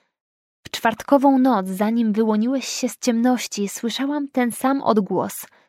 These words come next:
pękające gałązki. Pamiętałam, z czym mi się skojarzył. Łamiące się kości, kostki maleńkich zwierząt. Dlaczego w ogóle o tym pomyślałam?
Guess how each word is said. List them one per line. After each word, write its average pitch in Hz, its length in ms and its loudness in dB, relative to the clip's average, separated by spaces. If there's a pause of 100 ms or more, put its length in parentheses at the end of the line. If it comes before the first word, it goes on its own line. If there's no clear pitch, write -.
pękające 214 680 0
gałązki. 202 760 0 (280)
Pamiętałam, 277 600 2
z - 200 -8
czym 311 300 0
mi 311 80 2
się 277 160 -2
skojarzył. 190 760 0 (360)
Łamiące 220 520 2
się 269 160 0
kości, 190 580 -6 (320)
kostki 277 540 -2
maleńkich 226 800 2
zwierząt. 202 720 -4 (600)
Dlaczego 277 440 0
w 269 60 -2
ogóle 285 300 4
o 302 60 6
tym 302 180 -2
pomyślałam? 220 800 0